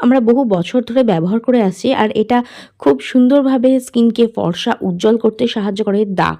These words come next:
ছোপ দূর করে। এর মধ্যে একটা ব্লিচিং প্রপার্টিজ আছে, যার ফলে কিন্তু স্কিনের মধ্যে ইনস্ট্যান্ট একটা ব্রাইটনেস চলে আসে।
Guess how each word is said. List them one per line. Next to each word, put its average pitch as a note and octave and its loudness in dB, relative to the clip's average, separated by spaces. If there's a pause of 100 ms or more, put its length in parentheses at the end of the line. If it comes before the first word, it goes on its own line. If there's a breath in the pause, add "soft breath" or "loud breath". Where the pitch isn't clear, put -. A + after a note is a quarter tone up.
ছোপ A3+ -4
দূর G3+ -4
করে। F3+ -2
এর A#3+ 2
মধ্যে B3+ 0
একটা B3 -4
ব্লিচিং G3 -2
প্রপার্টিজ F#3 -4
আছে, F#3 -4 (480 loud breath)
যার A3 4
ফলে B3+ 2
কিন্তু D4 -2
স্কিনের C#4+ -2
মধ্যে C#4 0 (100)
ইনস্ট্যান্ট C4 -2
একটা G#3 -6 (140)
ব্রাইটনেস D3+ -6
চলে - -6
আসে। D#3+ -6